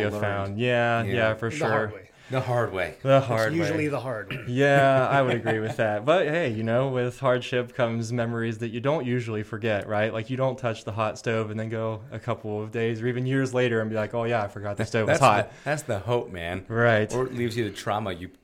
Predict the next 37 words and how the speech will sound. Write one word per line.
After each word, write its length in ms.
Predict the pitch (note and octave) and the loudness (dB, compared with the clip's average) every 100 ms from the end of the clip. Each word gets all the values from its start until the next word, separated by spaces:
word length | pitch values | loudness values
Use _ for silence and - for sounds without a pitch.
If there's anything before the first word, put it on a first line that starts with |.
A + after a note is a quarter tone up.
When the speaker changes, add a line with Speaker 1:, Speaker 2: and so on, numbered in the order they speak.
| - | -10
Speaker 1:
tuck 280 | - A#2 A2+ | -6 -4 -2
away 340 | G2+ A2 G#2 | 0 0 0
and 100 | F#2+ | -4
hide 300 | F#2+ B2 A2 | -4 -2 -2
away 240 | G2+ G#2 | -2 -2
like 160 | G2+ A2 | -2 -2
I 140 | G#2 | -2
have 340 | B2 - - C#3+ | -2 -2 0 0
Speaker 2:
<laughs> 0 | |
Speaker 1:
until 320 | B2 E3 C3 | 0 0 0
you 140 | A2+ A#2+ | -2 -2
Speaker 3:
But 200 | D#3+ D3 | 0 0
in 80 | C3+ | 0
all 160 | A#2+ | -4
fairness, 420 | A2+ E3+ F#3+ A2+ E3+ | -6 -8 -8 -10 -10
there's 200 | A#2+ - | -10 -10
people 240 | B2 G2+ | -12 -12
who 100 | G#2 | -14
do 180 | G2+ D#3 | -10 -8
repeat 400 | F#3 - G#2+ G2 - | -8 -10 -14 -18 -20
the 100 | C3+ | -16
same 360 | A2 B2 G#2 G2 B2+ | -10 -8 -10 -12 -14
mistakes 460 | A2+ - F#2+ - - | -14 -14 -16 -18 -16
over 120 | A2+ | -8
Speaker 2:
Uh, 460 | A2+ G#2+ G#2+ G#2 G2+ | -6 -4 -4 -6 -8
Speaker 3:
and 280 | - C#3 C#3 | -8 -6 -4
Speaker 2:
man. 100 | C3 | -4
Speaker 3:
over 340 | A2+ A2+ A#2+ B2 | -6 -8 -12 -14
and 280 | A#2 A2 G2+ | -16 -16 -18
over. 140 | F#2+ - - | -20 -20 -12
Speaker 2:
Uh, 40 | A2+ A2 G#2+ G2+ | -4 -2 -2 0
Speaker 3:
Although 180 | B2+ D#3 | 4 6
Speaker 2:
I'm 40 | |
Speaker 3:
they 80 | G3+ | 6
shouldn't. 400 | G3 F#3+ G2 - - | 2 -2 -6 -16 -10
They 160 | D3 | -6
Speaker 2:
Right. 300 | C3+ B2 B2 | -2 0 0